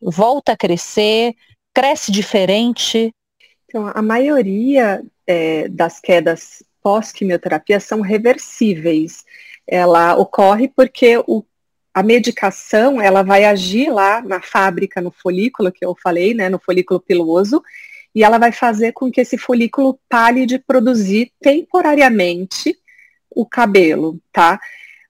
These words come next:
Speaker 2: É, existem casos de pessoas que fizeram que-, quimioterapia e tiveram uma queda permanente, tá? Às vezes não é de todo o cabelo,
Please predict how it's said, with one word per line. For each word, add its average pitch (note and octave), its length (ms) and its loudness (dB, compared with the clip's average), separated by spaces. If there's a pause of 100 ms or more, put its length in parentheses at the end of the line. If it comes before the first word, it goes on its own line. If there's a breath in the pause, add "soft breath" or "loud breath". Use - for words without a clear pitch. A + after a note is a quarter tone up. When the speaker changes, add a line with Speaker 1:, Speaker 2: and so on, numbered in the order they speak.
(180)
Speaker 2:
É, G#3 340 4 (640)
existem D#4+ 640 2
casos G3 920 -2 (120)
de B3+ 360 0 (180)
pessoas G#3+ 580 0
que - 100 -8
fizeram A#3 480 2
que-, - 360 -2
quimioterapia G3+ 1000 -2 (380 soft breath)
e A#3+ 80 -4
tiveram A3+ 500 2
uma B3 220 -2
queda A3 500 2 (320)
permanente, C4 1040 0 (160)
tá? G3+ 340 -2
Às F#3 100 -6
vezes G3 340 -2
não G3+ 160 -4
é G3+ 80 2
de G3 140 -2
todo G3+ 400 0
o G3 40 -8
cabelo, F#3+ 680 -2